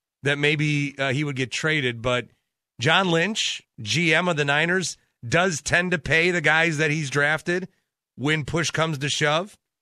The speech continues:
unless you're Trey Lance. Then he trades you to the Cowboys for nothing. But Nick Bosa agreed to a five-year, hundred seventy million dollar extension. One hundred twenty-two of that is guaranteed, by far the largest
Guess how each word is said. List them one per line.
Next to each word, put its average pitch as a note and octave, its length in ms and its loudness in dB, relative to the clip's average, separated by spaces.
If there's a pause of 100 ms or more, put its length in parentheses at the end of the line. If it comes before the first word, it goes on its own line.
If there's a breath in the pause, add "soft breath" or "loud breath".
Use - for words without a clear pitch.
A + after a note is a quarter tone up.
(520)
unless D#3+ 300 2
you're E3 100 -2
Trey D#3 240 0
Lance. C#3+ 500 -4 (440)
Then D3 80 2
he D3+ 80 2
trades D#3 300 2
you D3 60 -2
to C#3 80 -6
the C3+ 80 -2
Cowboys C#3+ 600 0
for C#3 160 -2
nothing. D3 400 -4 (720)
But C3 140 0
Nick E3 180 0
Bosa F#3 320 2
agreed D#3 240 0
to D3 80 2
a A#2+ 60 -2
five-year, D3+ 640 2 (240 soft breath)
hundred F3+ 240 0
seventy G3 480 0
million F3 280 2
dollar D3+ 300 2
extension. C#3+ 720 -2 (480)
One D3+ 340 0
hundred F#3 340 0
twenty-two E3+ 540 -2
of D3+ 60 0
that G#2+ 340 0 (800)
is B2+ 220 0
guaranteed, C3 800 0
by B2+ 160 0
far D#3+ 480 0
the C3+ 160 -4
largest C3 720 -2